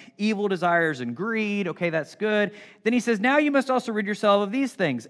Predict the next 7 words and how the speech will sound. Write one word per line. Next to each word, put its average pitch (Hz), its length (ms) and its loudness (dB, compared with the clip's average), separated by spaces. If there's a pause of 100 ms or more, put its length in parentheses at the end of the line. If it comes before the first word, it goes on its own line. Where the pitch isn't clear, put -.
anger, 214 560 0 (1300)
rage, 165 800 4 (1040)
malice, 196 840 4 (1120)
slander, 247 840 0 (1120)
and 135 140 -8
filthy 285 360 2
language. 220 640 0